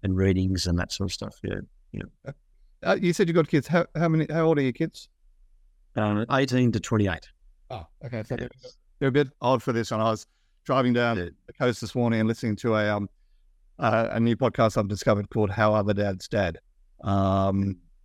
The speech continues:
Speaker 2: and it's,
Speaker 1: Mm.
Speaker 2: it's fabulous. But your, your, your guys are a bit, a bit older than that.
Speaker 1: Uh, my guys have, um, oh, I've got five of them in the workforce, and I'm two weeks off having, having the sixth one left school. So, um,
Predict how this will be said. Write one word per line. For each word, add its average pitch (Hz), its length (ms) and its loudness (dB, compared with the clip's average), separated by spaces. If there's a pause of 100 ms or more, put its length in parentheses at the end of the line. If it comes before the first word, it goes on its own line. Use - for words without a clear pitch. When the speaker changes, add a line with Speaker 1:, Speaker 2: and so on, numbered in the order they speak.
Speaker 2:
and 110 180 4
it's, 98 300 -4
Speaker 1:
Mm. 87 80 -16 (340)
Speaker 2:
it's - 200 -4
fabulous. 95 320 2
But 98 140 0
your, 101 180 2
your, 107 460 0
your 107 180 2
guys 98 240 2
are 104 40 2
a 95 60 0
bit, 110 240 -4
a 101 100 -2
bit 101 160 2
older 92 240 2
than 90 100 0
that. 95 160 -4 (880)
Speaker 1:
Uh, 85 240 -2
my 95 200 4
guys 87 300 -2
have, 82 160 -4
um, 87 200 -4 (100)
oh, 98 220 -4 (260)
I've 101 100 -2
got 98 140 -2
five 123 280 2
of 107 60 -2
them 101 100 0
in 92 60 -2
the 90 80 -2
workforce, 101 560 0
and 95 80 -2
I'm 92 140 -4
two 120 200 2
weeks 110 240 -2
off 107 140 0
having, 98 400 -6
having 98 220 -2
the 90 80 -4
sixth - 280 -4
one 95 200 0
left 95 180 -2
school. 104 400 0
So, 98 300 -2 (720)
um, 98 360 -2